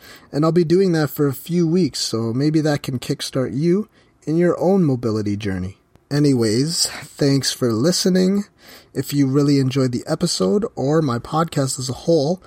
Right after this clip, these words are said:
then please leave a review and comment on iTunes or whatever your choice of podcast platform is. Also, if you haven't already, you should hit that subscribe button,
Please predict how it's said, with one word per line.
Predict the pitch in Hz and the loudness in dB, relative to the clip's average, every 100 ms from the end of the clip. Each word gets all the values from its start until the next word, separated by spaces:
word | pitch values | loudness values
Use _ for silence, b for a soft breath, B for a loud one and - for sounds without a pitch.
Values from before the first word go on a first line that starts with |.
| B B B | B B B
then | - 156 | -2 -2
please | - 202 214 190 | 0 0 2 2
leave | 180 185 | 2 0
a | 175 | 0
review | 160 147 156 175 175 | 2 2 2 4 4
and | 160 135 | 2 -2
comment | - 165 165 160 | 0 0 2 2
on | 131 | 0
iTunes | - 156 165 - 175 175 175 - | -2 -2 -2 0 0 2 0 -2
or | 139 | -2
whatever | 139 139 135 | 0 0 0
your | 131 | -2
choice | 131 - 139 | -2 -4 -4
of | - - | -4 -8
podcast | - 160 156 170 170 - | -4 -4 -2 -2 -2 0
platform | 185 185 - 180 180 | 0 0 0 2 4
is. | 185 208 - - b b b b b b b - - | 2 0 -4 -14 b b b b b b b -14 -2
Also, | 160 170 - 175 | 2 2 4 2
if | 165 | 2
you | 127 | 2
haven't | 127 131 120 | 2 2 0
already, | 107 113 160 196 | 0 2 2 2
you | 196 202 143 | 2 0 -2
should | 120 120 | -2 -2
hit | 123 - | -2 -2
that | 101 - | -4 -6
subscribe | - - - 147 156 | -10 -8 0 2 2
button, | 156 147 165 | 2 2 0